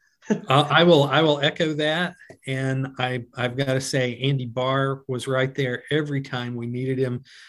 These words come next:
uh, just really kicking the bureaucrats' butts to get P P E into the state,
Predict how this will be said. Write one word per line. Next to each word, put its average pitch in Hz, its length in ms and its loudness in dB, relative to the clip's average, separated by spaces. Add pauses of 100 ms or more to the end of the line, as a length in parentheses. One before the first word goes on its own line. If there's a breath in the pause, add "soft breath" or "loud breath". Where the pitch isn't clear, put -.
(160 loud breath)
uh, 113 420 -6 (160)
just 127 240 -6 (1080 soft breath)
really 156 540 4
kicking 165 400 -2
the 135 80 0
bureaucrats' 131 640 0
butts 131 400 -6
to 139 100 -2
get 127 460 -2
P 156 160 -2
P 143 140 -4
E 131 560 -6
into 131 200 -2
the 117 120 -8
state, 123 520 -2